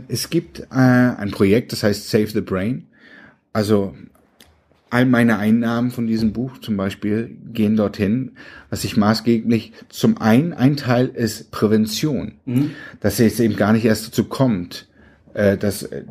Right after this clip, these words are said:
Speaker 1: derartige Verletzungen stattfinden und natürlich auch die entsprechende Nachsorge und Pflege. Insofern, ja, gibt es und ja,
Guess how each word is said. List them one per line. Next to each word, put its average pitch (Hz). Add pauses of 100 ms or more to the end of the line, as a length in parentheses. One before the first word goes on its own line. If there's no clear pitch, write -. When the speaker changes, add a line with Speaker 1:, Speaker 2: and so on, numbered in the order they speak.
Speaker 1:
derartige 101
Verletzungen 95 (1400)
stattfinden 113
und 113
natürlich 127
auch 117
die 123
entsprechende 110
Nachsorge 107
und 104
Pflege. 107 (360)
Insofern, 110 (280)
ja, 110
gibt 120
es - (720)
und 110
ja, 107